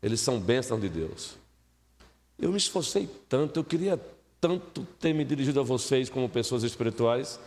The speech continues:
mas eu estou sem, eu não consigo, porque vocês estão tendo um comportamento carnal. E aí ele vai descrever esse comportamento carnal da igreja.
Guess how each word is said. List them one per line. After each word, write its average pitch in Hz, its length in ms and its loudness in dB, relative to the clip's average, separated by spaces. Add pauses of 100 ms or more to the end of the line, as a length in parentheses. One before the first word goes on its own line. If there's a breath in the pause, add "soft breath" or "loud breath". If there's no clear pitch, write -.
(200 loud breath)
mas 147 220 0
eu 170 160 4
estou - 240 0
sem, 175 340 0 (160)
eu 160 80 2
não 170 120 2
consigo, 175 480 2 (840)
porque 135 240 2
vocês 147 360 2
estão 147 340 0
tendo 139 300 0
um 139 40 -2
comportamento 123 840 0 (1200)
carnal. 120 500 -2 (2500)
E 123 80 2
aí 143 100 6
ele 175 160 0
vai 160 160 4
descrever 160 1080 0
esse 120 140 -2
comportamento 117 640 -2
carnal 101 380 -4
da 92 120 -4
igreja. 82 400 -6